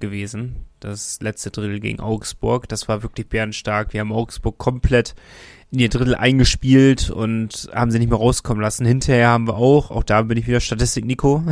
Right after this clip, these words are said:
<laughs> es ist am Start, dreiundvierzig zu neunundzwanzig Schüsse. Das ist auch schon meine Hausnummer. Aber auch das habe ich während des Spiels beklagt, Malte, du hast es mitbekommen, weil ich es dir ja auch mehrmals gesagt habe.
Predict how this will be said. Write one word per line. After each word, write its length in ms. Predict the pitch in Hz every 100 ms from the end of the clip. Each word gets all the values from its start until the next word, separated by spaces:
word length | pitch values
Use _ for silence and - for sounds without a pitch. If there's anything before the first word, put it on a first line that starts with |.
| 131
<laughs> 160 | - -
es 320 | 156 - -
ist 180 | 113 127
am 120 | 120
Start, 320 | - 127 139 - - - - -
dreiundvierzig 880 | 117 151 165 - 165 - - 139
zu 160 | - 123
neunundzwanzig 840 | 120 135 135 120 - 120 113 117
Schüsse. 420 | - 117 - 107 101 -
Das 200 | - 110
ist 140 | 113 87
auch 160 | 117
schon 160 | 120 117
meine 260 | 110 110
Hausnummer. 600 | 110 113 - 117 123 139 - - - -
Aber 460 | - 139 160 175 180 -
auch 140 | 131
das 220 | 123 147
habe 140 | 160 135
ich 80 | 120
während 240 | 139 147
des 80 | 135
Spiels 300 | - 143 -
beklagt, 560 | 127 - 123 135 - 147
Malte, 260 | 147 160
du 140 | 151 123
hast 100 | 113
es 100 | 117
mitbekommen, 540 | 139 147 - 156 175
weil 140 | 131
ich 120 | 127 135
es 120 | 123
dir 180 | - 135
ja 100 | 131
auch 260 | 123 131 -
mehrmals 460 | 131 135 131 123 -
gesagt 420 | 123 120 135 -
habe. 240 | 143 151